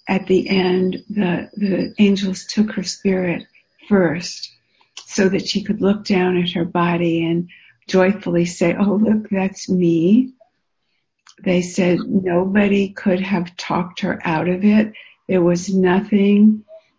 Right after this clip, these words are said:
that anyone could have done medically because she wouldn't have allowed it. And interestingly, my daughter, Allison, who's not of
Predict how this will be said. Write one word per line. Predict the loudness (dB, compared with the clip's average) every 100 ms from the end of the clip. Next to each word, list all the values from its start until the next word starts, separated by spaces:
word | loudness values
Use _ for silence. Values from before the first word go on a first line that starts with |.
| _ _ _ _
that | -2 2 2 0 -4 0
anyone | 2 6 6 6 6 2
could | 2 -2
have | -2
done | -4 0 2 2
medically | 0 0 -2 0 0 4 4 2 -6 -20 _ _
because | -6 -6 0 0
she | 0 2
wouldn't | 2 4 2
have | 0 -2
allowed | 0 0 0 0 0
it. | 0 0 -2 _ _ _ _ -20 -8
And | -2 0
interestingly, | 2 0 0 -8 -2 0 0 0
my | 0 0
daughter, | 0 0 0 0 -2 -4
Allison, | -4 -4 -4 -6 -4 -4
who's | -2 -4 -4 -2
not | 0 2 0
of | -2